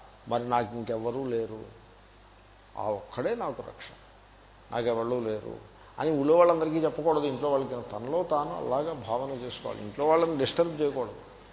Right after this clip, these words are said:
అయితే మరి మేముందాం, మీకు ఉన్నాం కదా, మీకేం కామా మేమని వాళ్ళు పాపం కంగారు పడతారు. ఎవళ్ళని డిస్టర్బ్ చేయకూడదు. నాకు ఈశ్వరుడు తప్ప మరొకటి లేదు. మామేవ ఏ ప్రపద్యంతే.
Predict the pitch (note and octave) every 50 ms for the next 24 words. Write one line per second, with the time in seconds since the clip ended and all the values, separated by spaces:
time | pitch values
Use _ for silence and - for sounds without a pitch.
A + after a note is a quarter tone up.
0 | - - B2 B2 D#3+ D#3+ D#3 D3 D3 C#3+ C#3 C#3+ D3 C#3+ D3 D3+ D#3+ D#3+ D#3 D3+
1 | C#3+ C#3+ C#3 C#3+ D3+ D#3 D3 D3+ D3+ D#3 D3+ D3 D3 C3+ B2+ C#3 C#3+ D3 C#3 C#3
2 | C3+ C#3 D3 D3 D3 D3 D3 D3+ D#3 D#3 D#3+ D3+ D3 D3 D#3 D3+ D#3 D3+ D3+ D3+
3 | D3+ D3+ D3+ D#3 D3+ C#3+ D3 C#3+ C3+ B2 B2 A2 G#2+ - G#2 - - - - -
4 | - - - - - - - - - - - - - - G#2+ A2 A#2 C3 D3 E3
5 | F3 F3+ F#3+ F#3+ E3+ E3 D#3+ - - E3+ E3 E3 D#3 D3 D3+ C#3+ C3 - A#2 G2+
6 | - - - - - - - - - - - - - - - - - - - -
7 | A2+ A#2 B2+ C#3 C#3+ C3+ G3 G#3 A3+ G3 C#3 C#3+ C#3+ - - - D3+ D3 C#3+ D3
8 | C#3 C#3 B2+ - C3 C3 - - A2+ A#2 - E3 C#3 C3 A#2+ - A#2 A2 - -
9 | G#2 G#2 - - - - - - - - - - - - - - - G#2+ G#2+ A2
10 | A2+ A#2+ C#3+ F3+ G#3+ G#3+ G#3 F#3 D#3+ D#3 D3+ D3+ D3+ D3+ - - B2 A#2 - C3
11 | A2+ A2 G#2+ G#2+ A2+ G#2+ G2+ G2+ - - G#2+ G#2